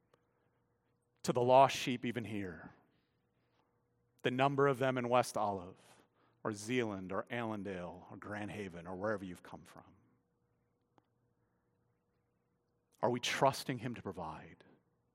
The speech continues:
To provide for the gospel ministry, to provide for the church and her mission, to provide for us the time and the resources and the encouragement we need?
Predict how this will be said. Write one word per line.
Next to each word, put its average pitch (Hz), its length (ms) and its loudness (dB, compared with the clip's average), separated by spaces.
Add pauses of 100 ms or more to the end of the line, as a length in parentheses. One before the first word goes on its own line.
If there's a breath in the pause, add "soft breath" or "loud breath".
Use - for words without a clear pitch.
(420)
To 147 100 -6
provide 143 480 8
for - 120 -6
the 131 80 0
gospel 120 440 0
ministry, 104 680 -10
to 135 100 -12
provide 139 520 6
for - 140 -8
the 120 100 -2
church - 420 -2
and 113 100 -4
her 117 120 -6
mission, 92 380 -10 (880 soft breath)
to 196 100 6
provide 160 460 12
for 151 180 8
us 147 220 8
the 127 100 -2
time 143 600 2
and 143 120 -4
the 131 80 -2
resources 120 960 -4 (920 soft breath)
and 120 100 -6
the 117 100 -2
encouragement 110 680 -2
we 95 120 -8
need? 80 320 -12